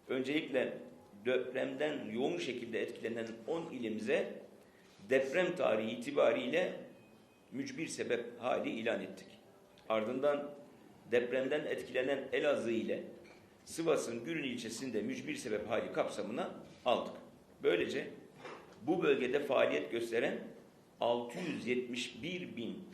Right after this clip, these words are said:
aktif mükellefimizin deprem tarihinden Temmuz ayı sonuna kadar yerine getirmeleri gereken vergiyle ilgili yükümlülük-,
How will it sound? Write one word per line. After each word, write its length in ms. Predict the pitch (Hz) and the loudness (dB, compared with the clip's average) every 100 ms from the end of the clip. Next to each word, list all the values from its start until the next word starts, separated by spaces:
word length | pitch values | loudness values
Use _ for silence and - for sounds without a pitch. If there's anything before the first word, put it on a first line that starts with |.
| - - - | -20 -20 -2
aktif 500 | 127 - - 196 - | 0 0 -4 -8 -8
mükellefimizin 960 | 123 120 123 117 117 120 120 107 113 101 | -6 -2 0 0 -4 -4 -6 -4 -6 0
deprem 400 | 117 117 156 160 | -2 0 -4 -2
tarihinden 640 | 120 117 110 110 123 202 214 - - - - - | 0 0 -2 -2 -2 -2 -6 -12 -18 -20 -20 -2
Temmuz 380 | 139 160 190 | 0 0 0
ayı 180 | 151 127 | 0 0
sonuna 420 | 123 123 120 127 | -2 -2 -2 -2
kadar 240 | 131 113 107 | -2 -2 0
yerine 280 | 120 127 143 | 2 2 2
getirmeleri 640 | 120 117 113 107 104 104 | -2 -4 -4 -2 -2 0
gereken 500 | 107 107 107 107 101 | -2 -2 -2 -4 -2
vergiyle 400 | 117 120 147 117 | -2 -2 -2 -2
ilgili 460 | 104 117 123 180 - - - - - | -2 -4 -2 -4 -4 -12 -18 -20 -10
yükümlülük-, 640 | 127 127 127 117 113 117 | -8 -6 -4 -2 -2 -4